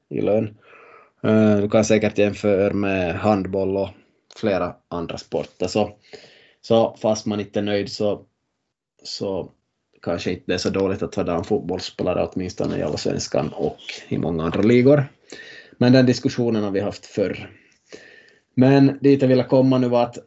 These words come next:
vad kan månne ske med damfotbollen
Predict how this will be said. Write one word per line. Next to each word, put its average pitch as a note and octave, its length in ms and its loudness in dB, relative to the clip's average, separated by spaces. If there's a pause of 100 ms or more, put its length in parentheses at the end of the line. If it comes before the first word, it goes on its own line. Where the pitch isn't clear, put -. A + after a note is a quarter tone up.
(140)
vad B2 440 0 (300)
kan A#2+ 240 0
månne A#2 260 -4
ske A#2 320 -2
med A2+ 260 -2 (200)
damfotbollen A#2 1300 0